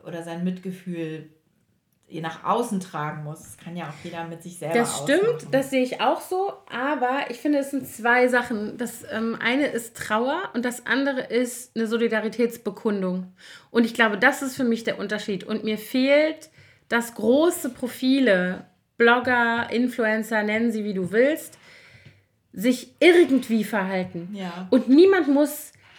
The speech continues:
Speaker 2: seinen Feed, seinen schönen, kuratierten Feed zerstören, indem er da irgendwie ein Bild aus Christchurch postet. Aber in der Story ist es wenigstens vierundzwanzig Stunden mal da. Weißt du, was ich meine? Also das
Speaker 1: Ja.
Speaker 2: ist so, und ich glaube, ähm, dass,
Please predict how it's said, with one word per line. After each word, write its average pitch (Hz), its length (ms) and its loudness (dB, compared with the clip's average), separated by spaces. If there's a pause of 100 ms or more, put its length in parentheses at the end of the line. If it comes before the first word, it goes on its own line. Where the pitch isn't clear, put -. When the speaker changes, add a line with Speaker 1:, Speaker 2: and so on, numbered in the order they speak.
(120)
Speaker 2:
seinen 233 420 4
Feed, 285 440 2 (180)
seinen 214 280 2
schönen, 269 460 2
kuratierten 233 640 0
Feed - 480 -2
zerstören, 240 600 0
indem 220 360 0
er 214 100 2
da 208 240 0
irgendwie 220 640 -2 (320)
ein 208 140 0
Bild 233 260 6
aus 202 180 -8
Christchurch 220 640 -2
postet. 185 440 -6
Aber 214 200 0
in 208 60 0
der 202 80 -4
Story 269 300 -2
ist - 160 -8
es 208 120 -14
wenigstens 226 400 -4
vierundzwanzig 294 600 -4
Stunden 202 260 -6
mal 175 140 -6
da. 175 260 -14 (200)
Weißt 262 160 2
du, 294 40 2
was 285 140 4
ich 247 80 -2
meine? 220 240 2
Also 226 160 4
das 233 100 6
Speaker 1:
Ja. 214 120 0
Speaker 2:
ist - 100 -2
so, 269 180 4 (320)
und 254 200 4
ich 262 120 -4
glaube, 277 640 2
ähm, 247 480 0 (360)
dass, 247 240 -2